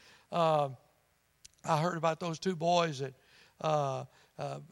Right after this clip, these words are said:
in a long dry season, wasn't enough hay to keep the cows fed. So they decided they'd buy a truck and get a load of hay and sell hay.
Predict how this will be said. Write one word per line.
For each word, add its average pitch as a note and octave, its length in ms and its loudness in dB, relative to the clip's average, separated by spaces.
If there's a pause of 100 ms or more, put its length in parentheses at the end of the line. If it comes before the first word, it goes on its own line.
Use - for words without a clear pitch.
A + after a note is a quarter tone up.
(140)
in E3 180 -4
a C#3+ 100 -2
long E3 400 0
dry E3 300 0
season, E3 600 -4
wasn't D#3+ 260 -4
enough D#3+ 160 -4
hay E3+ 260 -2
to D3 60 -12
keep E3+ 260 -10
the C#3+ 100 -18
cows E3 400 -6
fed. E3+ 420 -6 (360)
So E3+ 180 -2
they F#3+ 140 2
decided G#3 400 0
they'd F3+ 240 -4
buy E3+ 220 2
a C#3 40 -4
truck - 520 -6 (420)
and E3 340 -2
get F#3+ 140 0
a F#3 60 0
load F3+ 240 2
of D#3+ 80 0
hay A3 280 0
and D#3+ 120 -6
sell F#3 340 0
hay. B3+ 440 -4